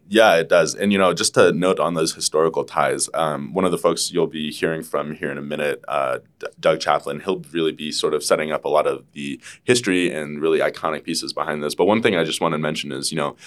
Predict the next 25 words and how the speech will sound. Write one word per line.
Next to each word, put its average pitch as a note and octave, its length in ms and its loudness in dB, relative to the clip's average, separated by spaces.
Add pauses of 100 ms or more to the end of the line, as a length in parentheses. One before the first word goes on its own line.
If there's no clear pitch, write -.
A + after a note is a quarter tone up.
(140)
every F2+ 240 2
single F2 260 2
person D2+ 320 0
in C2+ 80 -4
Albuquerque C#2 540 -2
has C#2 200 -2
memory C#2+ 340 -4
of C#2 140 -6
this - 180 -4
place. - 500 -2
Um, B1+ 400 -4
if - 140 -10
you've E2+ 140 -4
been E2+ 160 0
here E2 300 0
for D2+ 360 0
most D#2 280 -6
of D#2 80 -10
your D#2 100 0
life, - 320 -2
then C2+ 260 -6 (200)
chances D#2 320 2
are D#2+ 140 4
you D#2 340 0
have D2 440 0